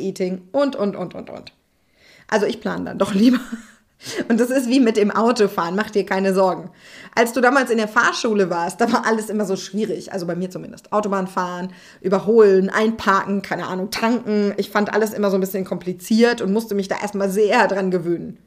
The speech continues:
Heute, was ist heute? Heute fährst du Auto, quatscht mit deinem Partner, deiner Partnerin, hörst dabei Kinderlieder und schmeißt noch die Feuchttücher nach hinten, wenn du hörst, dass da die Krümelage losgeht. Ja, und so ist es eben auch mit den Kindern.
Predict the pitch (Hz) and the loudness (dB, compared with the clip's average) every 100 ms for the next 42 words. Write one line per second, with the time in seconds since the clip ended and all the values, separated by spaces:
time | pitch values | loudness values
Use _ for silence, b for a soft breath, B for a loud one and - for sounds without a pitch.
0 | _ - 208 302 285 302 302 B B B | _ 0 0 2 2 0 -4 B B B
1 | B _ _ _ 196 202 208 226 277 180 | B _ _ _ -6 -4 0 2 2 0
2 | 165 202 208 196 208 208 208 - 240 269 | -4 -2 -2 0 0 0 2 4 4 4
3 | 311 311 240 233 226 220 208 202 226 240 | -2 -2 -4 -4 -4 0 0 2 0 2
4 | 226 208 202 196 214 214 240 240 262 285 | 0 0 -2 0 -2 -2 -2 0 0 -2
5 | B B B 233 240 240 220 208 247 269 | B B B 0 2 4 4 4 2 2
6 | 254 247 254 226 - 226 233 233 233 220 | 2 2 2 0 0 0 0 -4 -6 -4
7 | 262 294 196 214 190 185 202 196 190 196 | -2 -2 -2 -2 -2 0 -2 -2 -2 0
8 | 190 185 196 196 190 185 180 180 185 - | 0 0 -2 -2 -6 -4 -6 -4 -6 -4
9 | 208 190 220 208 175 165 160 - 165 - | -2 2 2 0 -2 -6 -10 -12 -14 -16
10 | b b b b b b b b _ _ | b b b b b b b b _ _
11 | _ - 196 247 - 208 220 254 - 226 | _ -8 -6 -6 -4 -2 0 0 -4 -10
12 | - 247 208 202 196 226 240 220 202 196 | -2 0 2 0 -2 -6 -2 2 2 0
13 | 220 208 156 | 0 0 -2